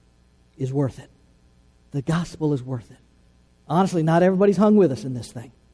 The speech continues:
But the results are in God's hands. He's the one that does it. I, some of you can identify with this. I've been some places in the world. I've been here, there, and everywhere on, on mission trips. Praise God. I've had the opportunity to do that. I've been some places where, where, I, where the gospel has been presented and very few people responded.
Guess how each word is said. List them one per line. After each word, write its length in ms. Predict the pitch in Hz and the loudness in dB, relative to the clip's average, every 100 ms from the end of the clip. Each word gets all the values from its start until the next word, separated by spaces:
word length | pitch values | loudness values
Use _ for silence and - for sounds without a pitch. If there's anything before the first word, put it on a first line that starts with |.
| _ _ _ _ _ - | _ _ _ _ _ -8
But 120 | 170 | -6
the 60 | 147 | -4
results 460 | 147 113 185 185 | -4 -4 -4 -4
are 40 | 185 | -6
in 140 | 170 | -4
God's 320 | 147 139 139 | -4 -4 -8
hands. 240 | 131 127 - | -10 -12 -8
He's 220 | 196 180 | -6 -6
the 80 | 165 | -6
one 140 | 151 | -8
that 100 | 139 | -6
does 180 | 143 139 | -6 -6
it. 100 | 143 _ _ - | -8 _ _ -10
I, 100 | 202 | -6
some 200 | - 214 | 0 2
of 60 | |
you 60 | 208 | 2
can 100 | 185 | 2
identify 320 | 160 160 165 | 0 0 0
with 100 | 151 | 0
this. 120 | 151 | 0
I've 220 | - 208 | 0 0
been 160 | 185 196 | 2 0
some 200 | - 190 | 0 -2
places 360 | 170 180 175 175 | 0 0 0 -4
in 100 | 175 | 0
the 60 | |
world. 240 | 160 170 175 | 2 2 2
I've 100 | 190 | 2
been 140 | 185 | 2
here, 180 | 175 196 | 4 4
there, 140 | 190 | 2
and 80 | 185 | 2
everywhere 200 | 185 190 | 0 0
on, 140 | 180 - - 165 | 0 -4 -12 -4
on 100 | 170 | 0
mission 220 | 185 175 | -2 -2
trips. 200 | 196 170 | -2 -2
Praise 260 | - 185 170 | 0 2 2
God. 320 | 202 190 175 - - | 0 0 -2 -6 -4
I've 120 | 165 | -2
had 100 | 160 | 0
the 80 | 175 | 0
opportunity 320 | - 185 180 | -2 0 2
to 0 | |
do 40 | |
that. 200 | 180 180 | 2 0
I've 120 | 185 | 0
been 140 | 185 196 | 0 0
some 180 | 202 185 | -2 -2
places 460 | 185 - 190 175 - - | 0 0 0 -2 -8 -10
where, 340 | - 175 170 156 - | 2 4 4 2 -4
where, 240 | 175 175 170 | 4 4 4
I, 140 | 180 170 | 0 -4
where 380 | 185 170 170 - - - - | 2 4 4 0 -12 -20 -14
the 440 | 180 170 185 160 | -14 -12 -2 0
gospel 480 | 123 190 196 196 190 | 4 2 2 2 0
has 100 | 170 | 2
been 180 | 196 180 | 0 0
presented 540 | 180 147 185 185 190 - | -2 0 2 2 -2 -4
and 240 | 170 156 | -2 -2
very 380 | 135 160 190 190 | 0 2 4 2
few 260 | 190 202 190 | 2 0 0
people 340 | 190 190 170 | 0 0 0
responded. 560 | 165 - 175 160 139 | -2 -2 -2 -2 -4